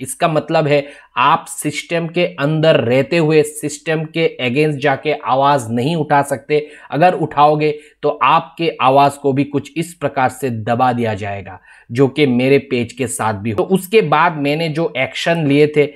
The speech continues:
जैसे मैंने एक्स पे आके यानी कि Twitter पे आके ट्वीट भी किया था वही पोस्ट को डालते हुए, जो कि सिस्टम के बाहर सिस्टम के against आवाज उठाया था। उस वजह से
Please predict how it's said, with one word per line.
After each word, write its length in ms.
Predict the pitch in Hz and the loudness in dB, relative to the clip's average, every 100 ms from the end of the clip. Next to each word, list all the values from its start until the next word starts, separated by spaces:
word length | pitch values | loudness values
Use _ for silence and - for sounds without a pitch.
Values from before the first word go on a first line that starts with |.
| - _ | -14 _
जैसे 300 | 123 135 160 | 0 0 0
मैंने 240 | 147 147 151 | 0 0 0
एक्स 460 | 147 131 139 - | 0 -2 -2 -8
पे 140 | - 160 | -2 2
आके 260 | 131 - | 2 0
यानी 240 | 120 123 131 | -4 -4 -4
कि 180 | 143 139 | -4 -4
Twitter 280 | 131 151 147 | -2 -2 0
पे 60 | 151 | 2
आके 300 | 139 123 143 | 2 2 -4
ट्वीट 400 | 139 156 180 170 | -4 -2 -2 -2
भी 140 | 175 | -4
किया 240 | 175 151 143 | 0 2 2
था 140 | 143 | 2
वही 380 | 127 117 139 190 | 0 0 0 0
पोस्ट 400 | 190 147 139 - | -2 -2 -2 -4
को 280 | - 147 147 - - | 0 0 0 -10 -6
डालते 440 | 117 135 147 147 | 0 2 2 0
हुए, 300 | 165 135 131 127 - _ | -2 0 -2 -4 -16 _
जो 220 | 113 147 151 | 0 2 2
कि 400 | 156 151 147 - | 2 0 -2 -12
सिस्टम 560 | - 147 139 - 151 | -6 -4 -2 0 -2
के 180 | 143 156 | 2 0
बाहर 480 | 123 110 117 135 139 - _ | 0 0 2 2 -2 -6 _
सिस्टम 480 | - 139 - - 131 | -14 -12 -10 -4 -4
के 240 | 127 143 - | -2 -4 -2
against 520 | 117 110 135 131 - - | -4 -2 -2 -4 -10 -6
आवाज 340 | 110 113 113 107 | 0 2 0 -2
उठाया 360 | - 107 107 | -10 -8 -8
था। 280 | - 98 - _ - | -8 -12 -14 _ -2
उस 160 | 170 185 | 0 2
वजह 300 | 151 156 170 | 0 2 0
से 300 | 151 165 156 | 0 0 -2